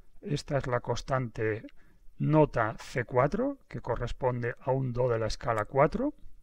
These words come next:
y así, así hemos definido varias notas musicales como constantes. Como constante significa que el programa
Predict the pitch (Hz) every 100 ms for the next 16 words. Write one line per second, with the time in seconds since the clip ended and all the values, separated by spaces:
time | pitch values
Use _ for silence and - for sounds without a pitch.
0 | - - - _ - - - - - -
1 | - - - - - 151 139 143 123 -
2 | 139 135 - 165 156 151 160 175 170 185
3 | 180 139 147 143 139 147 147 143 147 147
4 | 151 180 185 226 285 - - 131 123 117
5 | - 110 101 92 101 - - - - -
6 | - - - - - 143 143 156 - 170
7 | 196 - 151 143 170 196 185 156 131 -
8 | 131 143 165 208 277